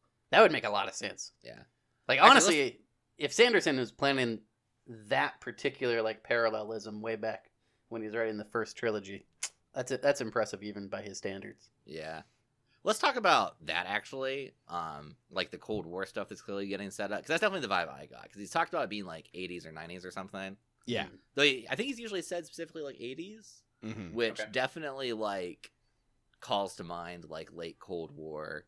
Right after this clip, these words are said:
Speaker 2: And obviously he set up, like, nukes and stuff. So, like,
Speaker 3: Mm-hmm.
Speaker 2: to me, it seems pretty obvious that's where we're going with Era three, is it's gonna be, like, Cold War, spies, like,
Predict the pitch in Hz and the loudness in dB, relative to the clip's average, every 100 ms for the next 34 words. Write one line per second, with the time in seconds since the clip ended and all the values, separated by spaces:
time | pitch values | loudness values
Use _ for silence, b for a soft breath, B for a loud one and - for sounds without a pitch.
0 | _ - 110 113 123 104 101 95 95 82 | _ -10 -6 -2 -2 -2 -6 -2 -2 -4
1 | 85 85 82 - 82 78 82 78 78 - | -8 -10 -12 -14 -16 -12 -8 -8 -8 -14
2 | _ _ _ _ - - 92 82 80 82 | _ _ _ _ -10 -4 -2 -2 -4 -6
3 | 87 82 - _ _ _ - 190 208 165 | -10 -14 -20 _ _ _ -6 0 0 0
4 | 143 110 - - 110 113 107 107 107 104 | -4 -6 -8 -4 -2 -2 -2 -2 -4 -6
5 | 117 101 87 82 90 104 101 95 104 104 | -6 -6 -6 -6 -6 -6 -8 -6 -4 -4
6 | - 110 110 98 92 - 95 85 85 76 | -6 -6 -4 -6 -8 -10 -10 -10 -10 -10
7 | 73 - _ _ _ - 147 139 113 110 | -12 -18 _ _ _ -2 0 0 -4 -6
8 | 107 104 101 95 - - 92 87 87 85 | -4 -4 -4 -6 -8 -10 -6 -4 -2 -2
9 | 87 87 80 - - _ _ _ _ - | -2 -4 -8 -14 -18 _ _ _ _ -8
10 | 85 80 78 73 - - | -6 -6 -8 -12 -18 -20